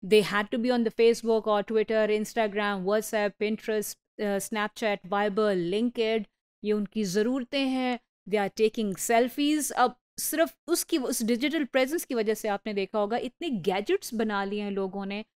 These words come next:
कि जिसमें देखा यह जाता है कि आपकी डिजिटल प्रेजेंस सबसे बेहतरीन हो।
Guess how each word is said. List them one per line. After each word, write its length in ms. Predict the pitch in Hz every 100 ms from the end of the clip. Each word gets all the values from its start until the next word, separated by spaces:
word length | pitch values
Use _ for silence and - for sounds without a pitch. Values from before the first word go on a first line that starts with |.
| _ _ -
कि 60 |
जिसमें 380 | 233 233 262 254
देखा 240 | 240 247 277
यह 160 | 262
जाता 320 | 226 185 180
है 160 | 196 208
कि 100 | 233
आपकी 240 | 214 -
डिजिटल 340 | 226 233 247 269
प्रेजेंस 480 | - 233 226 254 294
सबसे 240 | - 285
बेहतरीन 540 | 240 233 214 196 180
हो। 260 | 175 170